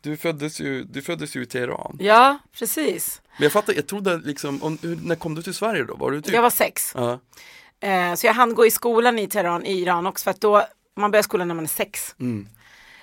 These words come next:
Speaker 2: De, de, no rest for the wicked där, alltså de bara, "Du är sex år, varsågod, sätt dig i skolbänken." Och
Speaker 1: Mm.
Speaker 2: skolan är väldigt, väldigt tuff där,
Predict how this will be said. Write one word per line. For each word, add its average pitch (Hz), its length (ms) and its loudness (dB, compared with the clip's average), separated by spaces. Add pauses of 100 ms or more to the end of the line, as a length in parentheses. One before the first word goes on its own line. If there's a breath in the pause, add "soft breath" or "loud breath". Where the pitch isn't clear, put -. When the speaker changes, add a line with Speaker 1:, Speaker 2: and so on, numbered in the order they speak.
(200 soft breath)
Speaker 2:
De, 190 220 -4
de, - 80 -8 (200)
no 175 260 2 (120)
rest - 260 4
for 226 120 0
the 214 80 8
wicked 185 340 2
där, 269 240 10
alltså 302 180 0
de 214 180 4
bara, 165 180 6
"Du 170 220 0
är 294 40 6
sex - 360 8
år, 208 160 8
varsågod, 196 580 4
sätt 190 180 0
dig 190 80 -2
i 170 40 -2
skolbänken." 190 680 -2
Och - 60 -16
Speaker 1:
Mm. 120 120 -4
Speaker 2:
skolan 208 400 4
är 190 60 -2
väldigt, 170 300 2
väldigt 165 160 -6
tuff - 220 -4
där, - 180 -10